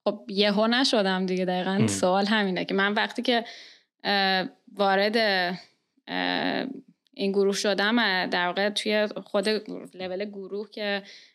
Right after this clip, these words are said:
Speaker 1: به عنوان مدیر قس-، بخش سرمایه گذاری که دقیقاً مربوط به کاری بودش که قبلاً انجام می‌دادم وارد شدم. بعد از یک سال، اه، من، اه، خب اونجا بعد با من، من با ام دی های مختلف آشنایی پیدا کردم و،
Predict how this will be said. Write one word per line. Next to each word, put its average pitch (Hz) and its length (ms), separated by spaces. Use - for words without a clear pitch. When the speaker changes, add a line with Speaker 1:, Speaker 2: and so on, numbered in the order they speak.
Speaker 1:
به 190 60
عنوان 185 220
مدیر 190 540
قس-، 185 120
بخش 185 240
سرمایه 180 500
گذاری 180 320
که 202 80
دقیقاً 180 280
مربوط 185 680
به 202 140
کاری 196 280
بودش 196 340
که 202 120
قبلاً 175 300
انجام 170 400
می‌دادم 185 400
وارد 247 240
شدم. 233 320
بعد 226 340
از 226 220
یک 220 240
سال، 247 460
اه، 190 520
من، 208 420
اه، 185 640
خب 196 180
اونجا 208 320
بعد 226 180
با 220 100
من، 202 260
من 202 200
با 208 300
ام 190 160
دی 190 140
های 202 200
مختلف 202 560
آشنایی 196 380
پیدا 214 260
کردم 208 520
و، 180 200